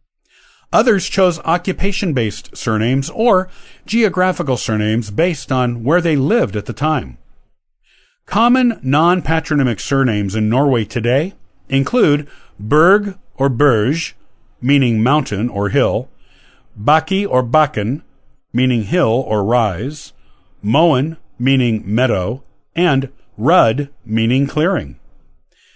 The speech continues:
Since twenty ten, the trend in Norway has been moving towards people abandoning patronymic surnames for geographical ones, often bestowing a new geographical surname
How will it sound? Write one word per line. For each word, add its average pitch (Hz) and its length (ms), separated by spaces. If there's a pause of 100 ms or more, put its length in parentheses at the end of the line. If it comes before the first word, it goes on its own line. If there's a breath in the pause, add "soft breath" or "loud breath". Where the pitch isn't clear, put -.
(140 soft breath)
Since - 300
twenty 151 300
ten, 120 440 (300 soft breath)
the 123 100
trend 208 300
in 120 120
Norway 110 520 (200)
has 139 220
been 147 200
moving 226 300
towards 170 380
people 156 440
abandoning 170 800
patronymic 143 600
surnames 101 680 (300 soft breath)
for 135 160
geographical 135 720
ones, 80 540 (600 loud breath)
often 214 260
bestowing 160 540
a 117 120
new 143 200
geographical 127 720
surname 113 600